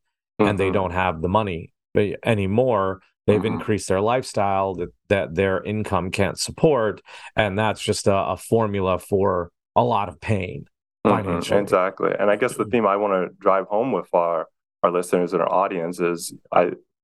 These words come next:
Speaker 2: just use this inherited assets as a way to support your plan. Have this as an,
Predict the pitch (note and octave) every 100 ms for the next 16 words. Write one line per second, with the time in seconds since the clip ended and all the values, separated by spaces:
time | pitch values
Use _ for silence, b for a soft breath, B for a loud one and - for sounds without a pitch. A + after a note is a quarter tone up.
0 | _ _ _ G2 G2 F#2 G2+ G2 G#2 F#2+
1 | G2 F#2+ G2 F#2 G2+ G2 F#2+ F2+ E2+ -
2 | F2+ F2 F2+ F2 F2 F2+ F2+ - E2+ G#2
3 | - G2+ G2 - F2+ - - B2+ G#2 E2
4 | - _ _ _ _ - G#2 G#2 G2 -
5 | F#2 F#2 F2+ F#2+ F#2